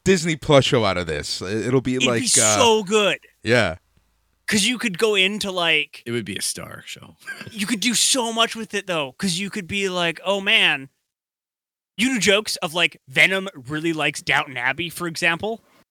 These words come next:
Speaker 3: Mm. Yeah.
Speaker 1: Yeah.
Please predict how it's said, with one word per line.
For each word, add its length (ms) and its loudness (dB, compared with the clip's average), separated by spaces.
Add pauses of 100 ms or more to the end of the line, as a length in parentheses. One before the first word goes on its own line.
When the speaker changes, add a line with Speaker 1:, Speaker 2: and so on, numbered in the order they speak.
(880)
Speaker 3:
Mm. 340 -2 (1400)
Yeah. 180 -6 (140)
Speaker 1:
Yeah. 240 0